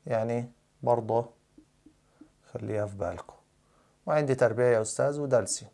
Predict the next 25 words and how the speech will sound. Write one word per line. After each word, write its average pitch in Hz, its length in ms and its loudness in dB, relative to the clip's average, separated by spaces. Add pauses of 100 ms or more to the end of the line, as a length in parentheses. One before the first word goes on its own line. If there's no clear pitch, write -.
(120)
كويس. - 560 4 (1080)
هفك 156 340 4
التربيع. 151 540 8 (480)
خلي 117 200 0
التكامل 131 420 4
زي 139 160 6
ما 143 120 6
هو. 135 220 6 (1200)
اللهم 113 140 -6
صل 113 140 -4
على 107 100 2
سيدنا 120 200 -4
محمد. 117 420 -2
اضرب 139 220 2
س - 80 -2
تربيع 151 460 8
بس 147 120 0
تربيع، 147 520 6
بصير - 260 -4
س - 140 -4
أس 120 340 -2
أربعة. 104 320 4 (520)
نزل 139 400 4
إشارة. 147 520 10 (720)
اتنين، 139 640 4